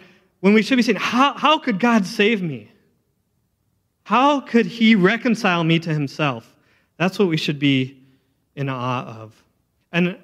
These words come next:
when we are in awe of that, that, that causes us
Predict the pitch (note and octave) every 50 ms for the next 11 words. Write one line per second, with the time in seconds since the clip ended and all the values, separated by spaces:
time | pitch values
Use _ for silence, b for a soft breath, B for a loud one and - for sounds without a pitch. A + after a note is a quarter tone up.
0 | _ _ _ - D#3+ G3+ G#3 G#3 G#3 G#3+ A3+ B3 C4+ C4+ A#3 G#3 F#3+ F3+ E3+ D#3+
1 | F3+ F3 F3 E3 E3+ E3+ F3 b b b b b b b _ F3+ F3+ F#3+ F#3+ -
2 | - G#3 G#3+ A#3 G#3+ G#3+ G3 F#3 F#3+ F3 - - -